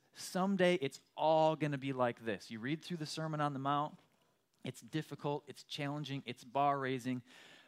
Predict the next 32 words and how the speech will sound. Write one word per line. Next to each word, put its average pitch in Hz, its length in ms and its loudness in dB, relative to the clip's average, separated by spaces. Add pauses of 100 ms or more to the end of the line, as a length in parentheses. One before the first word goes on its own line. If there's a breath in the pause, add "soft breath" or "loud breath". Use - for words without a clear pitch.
(160 loud breath)
But 151 120 2
as 135 160 -2
much 175 300 2
as 185 120 0
I 180 140 6
want 180 280 2
you 180 100 0
to 165 80 2
live 165 280 0
this 156 220 -2
way 156 160 -2
right 147 320 0
now, 131 400 -2 (880)
this 165 320 0
is 170 200 -2
what 160 180 -4
the - 80 -4
kingdom 135 480 -4
will 143 260 -4
look 131 280 -8
like 98 240 -4
when 110 160 -10
God 131 340 -4
comes 131 340 -8
in 107 160 -10
all 127 240 0
of 139 120 -8
his 127 180 -10
glory 117 460 -4
at 104 100 -8
the 107 140 -6
end. 95 220 -8